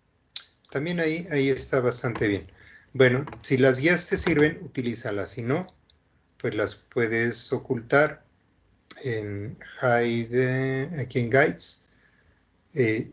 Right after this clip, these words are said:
show Guides. Internet corre riesgo porque está lloviendo súper. Está bien, Dorian, no te preocupes.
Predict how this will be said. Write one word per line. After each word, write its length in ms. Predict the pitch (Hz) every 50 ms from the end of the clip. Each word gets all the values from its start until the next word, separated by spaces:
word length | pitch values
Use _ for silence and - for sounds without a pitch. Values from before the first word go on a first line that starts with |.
| -
show 400 | - - - - 143 117 104 101 101
Guides. 840 | - 113 104 98 95 92 - - - - - - - - - - _ _ _ _ _ _ _ _ _ _ _ _ -
Internet 500 | 135 120 - - 120 117 120 113 - -
corre 260 | - 127 113 117 - -
riesgo 420 | 113 120 120 110 - - - - 123 127 127
porque 160 | - - 127
está 240 | 123 - - - 131
lloviendo 400 | 117 117 113 113 113 110 110 110
súper. 400 | - - - _ - 135 - - - - - _ _ _ _ _ _ _ _ _ _ _ - - _ - - - - - - - _ _ _ -
Está 300 | 139 127 - - 143 131
bien, 220 | 123 127 120 117
Dorian, 300 | 107 107 104 107 92 92
no 100 | 104 110
te 100 | 107 -
preocupes. 800 | - 123 113 101 - 101 95 92 87 - - - - - -